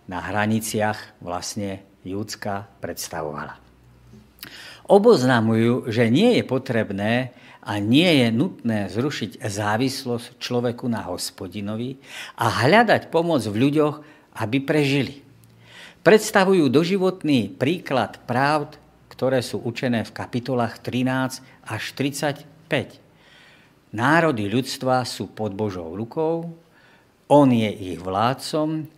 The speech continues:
a tí, ktorí mu dôverujú, sa národom nemusia klaňať. Kapitoly teda tridsaťšesť až tridsaťdeväť môžeme rozdeliť akoby do troch častí, do troch segmentov.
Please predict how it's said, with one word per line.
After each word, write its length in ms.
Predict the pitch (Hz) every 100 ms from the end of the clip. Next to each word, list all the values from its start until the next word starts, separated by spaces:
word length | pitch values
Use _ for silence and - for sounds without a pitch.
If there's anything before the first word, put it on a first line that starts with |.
| -
a 160 | 107
tí, 320 | 104 160 214 214
ktorí 320 | - 180 151
mu 160 | 120
dôverujú, 880 | 82 90 113 131 131 131 135 139 -
sa 240 | - - 85
národom 640 | 92 101 110 107 120 113 -
nemusia 480 | 92 95 101 117 110
klaňať. 640 | - 92 85 - - - _ _ _ _ _ _ _ _ _ _ - - _ _
Kapitoly 480 | - 190 214 220 196
teda 240 | 196 180 147
tridsaťšesť 1200 | 180 196 156 135 - - - - - - 180 -
až 100 | 135 -
tridsaťdeväť 640 | 156 156 - 101 123 113
môžeme 480 | 117 135 120 117 104 -
rozdeliť 560 | 110 104 110 104 98 -
akoby 320 | 92 104 -
do 80 | 101
troch 320 | 117 107 -
častí, 400 | 98 - - 90
do 80 | 117
troch 240 | 139 135
segmentov. 720 | - 110 104 104 98 - -